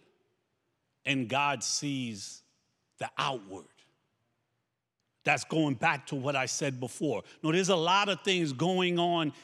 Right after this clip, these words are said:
in all of our hearts. But when it comes to taking communion, you may find yourself in a place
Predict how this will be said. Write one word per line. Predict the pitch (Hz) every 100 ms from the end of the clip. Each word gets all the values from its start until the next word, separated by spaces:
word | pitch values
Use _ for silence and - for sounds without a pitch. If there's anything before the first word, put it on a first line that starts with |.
| -
in | 156 156
all | 165 180 214 214
of | 190
our | 185 185 175
hearts. | 147 175 156 - - - - - _ _ _ _ _ _ _ - -
But |
when | 147 196
it | 226
comes | 254 220 -
to |
taking | 165 - 220 196 185 151
communion, | - 147 160 208 170 113 104 107 _ _ -
you | - 165
may | 254 247
find | 233 - 165 190 214 208 143
yourself | 160 160 - - 156 110 113 143 - _ _ _ - - _
in | 151 160
a |
place | 131 - 170 139 113 - -